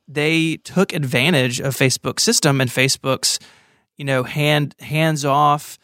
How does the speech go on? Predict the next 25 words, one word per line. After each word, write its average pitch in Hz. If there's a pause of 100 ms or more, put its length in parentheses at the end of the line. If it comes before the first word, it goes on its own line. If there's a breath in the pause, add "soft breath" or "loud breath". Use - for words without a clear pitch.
(300 soft breath)
sort 139
of 131
tentative 139
approach 180
about 113
this. 113
And, 120 (420)
I 139
mean, 135
they 131
really 165 (140)
took -
the 131
algorithm 131
out 117
for 127
a 110
ride 143
and, 110
and - (220)
totally 175
took 151
advantage 143
of -
it. -